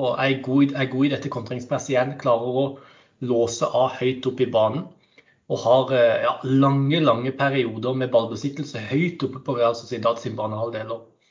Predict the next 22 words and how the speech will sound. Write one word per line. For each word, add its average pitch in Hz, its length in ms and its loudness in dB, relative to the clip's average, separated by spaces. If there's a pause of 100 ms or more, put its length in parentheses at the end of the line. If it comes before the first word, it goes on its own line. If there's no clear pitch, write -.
(800)
du 143 100 -2
sitter 160 240 -2
der 147 160 6
med 139 120 0
følelsen 120 400 -4
av, 131 100 -2
selv 147 180 4
om 156 80 0
Benzema 131 440 0
ikke - 180 -4
er - 80 -6
på 135 100 -6
banen, 117 320 2
at 135 220 -8 (800)
Vinicius 135 640 -2
kan 139 320 4
vinne 117 460 -4 (220)
denne 107 280 -4
kampen 135 320 -2 (180)
for 117 220 -4
Real 107 160 -2
Madrid 104 300 -10